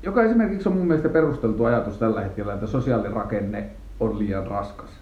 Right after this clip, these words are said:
Niin mun mielestä ihmisille ei anneta liikaa tukuja, mutta se järjestelmä, miten se hoidetaan, on aivan liian raskas. Sosiaalikenttä varsinkin, niin kuin siis sosiaalituen ja kaikki tää avustukset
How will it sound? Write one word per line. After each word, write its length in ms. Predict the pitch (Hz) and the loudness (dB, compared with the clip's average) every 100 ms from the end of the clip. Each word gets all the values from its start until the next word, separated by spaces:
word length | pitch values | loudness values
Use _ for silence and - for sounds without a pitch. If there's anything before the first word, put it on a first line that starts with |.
| - | -8
Niin 120 | 110 117 | 0 2
mun 160 | 156 | 4
mielestä 360 | 175 131 113 117 | 4 2 2 2
ihmisille 420 | 120 123 113 104 | 2 2 0 -2
ei 100 | 104 | 2
anneta 300 | 113 110 107 | 2 2 2
liikaa 300 | 117 107 101 | 2 2 0
tukuja, 460 | 98 131 117 90 90 | -2 0 0 0 -2
mutta 260 | 95 95 | -4 -6
se 140 | 98 107 | -4 0
järjestelmä, 680 | 117 135 123 101 - 90 95 | 2 2 2 -2 -4 -6 -6
miten 280 | 92 101 | -6 -6
se 80 | 104 | -2
hoidetaan, 520 | 117 190 117 90 87 | 0 0 0 -2 -6
on 60 | 87 | -6
aivan 260 | 90 87 87 | -8 -8 -8
liian 220 | 87 85 | -8 -8
raskas. 400 | 104 95 - - | -8 -8 -10 -6
Sosiaalikenttä 680 | 143 139 147 117 113 104 117 | -4 2 4 4 2 -2 0
varsinkin, 420 | 127 113 110 98 | 2 0 -2 -4
niin 80 | 98 | -4
kuin 100 | 101 | -2
siis 160 | 104 - | -4 -2
sosiaalituen 720 | 117 120 98 92 123 107 98 | 0 2 0 0 2 2 0
ja 60 | 90 | -2
kaikki 260 | 110 104 | -2 -2
tää 240 | 107 117 131 | 0 2 4
avustukset 540 | 127 120 101 95 90 | 2 0 -2 -8 -8